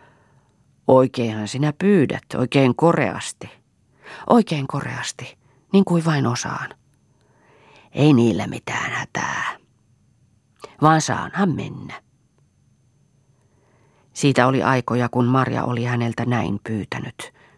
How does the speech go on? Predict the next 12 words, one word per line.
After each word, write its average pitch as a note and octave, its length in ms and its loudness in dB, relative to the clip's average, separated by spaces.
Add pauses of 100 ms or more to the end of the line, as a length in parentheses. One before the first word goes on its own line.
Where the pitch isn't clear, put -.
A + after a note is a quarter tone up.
(100)
näin A#2+ 460 0
hänelle A#2+ 360 -4
ollut. - 520 -8 (1300)
Hän B2 180 2
nousi C#3 340 4
lähteäkseen, A#2 880 -2 (520)
kun D3+ 180 4
joku F#3+ 280 4
samassa C#3 460 -2
kulki C3 340 0
ikkunan - 460 -8
ohitse. - 460 -12